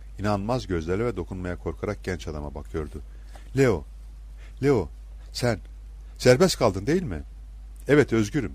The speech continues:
Serbest bıraktılar, attılar beni." "Leo, nasıl? Nasıl oldu bu?" "Nereden bileyim ben? Senin bu konuda bir şey bildiğini sanıyordum." Kira onun dudaklarını, boynunu, yırtık gömleğinden görünen kaslı göğsünü, ellerini, avuçlarını öptü.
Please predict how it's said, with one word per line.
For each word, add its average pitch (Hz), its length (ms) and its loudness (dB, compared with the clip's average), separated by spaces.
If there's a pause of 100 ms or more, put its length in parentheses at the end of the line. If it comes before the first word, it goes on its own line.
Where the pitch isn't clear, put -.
Serbest 107 440 2
bıraktılar, 78 440 -4
attılar 87 420 2
beni." 71 140 -8 (680)
"Leo, 127 300 8 (520)
nasıl? 143 360 2 (640)
Nasıl 151 240 4
oldu 104 260 4
bu?" 139 160 0 (800)
"Nereden 175 340 6
bileyim 92 280 2
ben? 71 220 -8
Senin 139 320 2
bu 147 60 -2
konuda 127 280 0
bir 123 40 -2
şey 123 240 2
bildiğini 120 220 -4
sanıyordum." 78 540 -6 (760)
Kira 165 280 4
onun 131 220 -2
dudaklarını, 92 760 -4
boynunu, 95 400 0
yırtık - 340 -4
gömleğinden 85 520 -6
görünen 87 320 -4
kaslı - 400 -6
göğsünü, 78 520 -8 (280)
ellerini, 95 360 2
avuçlarını 78 520 -6
öptü. - 300 -12